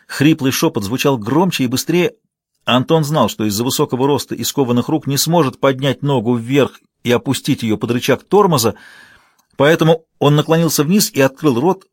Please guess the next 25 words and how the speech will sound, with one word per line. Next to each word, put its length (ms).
Он 200
дотянулся 560
до 80
верхушки 500
рычага, 480
ощутил, 560
как 180
та 100
коснулась 560
задней 300
стороны 360
зубов 360
на 120
верхней 280
челюсти, 460
потянул 440
ее 120
вверх, 560
но 140
рычаг 300
выскользнул. 540
Он 180
попытался 480
еще 320
раз, 320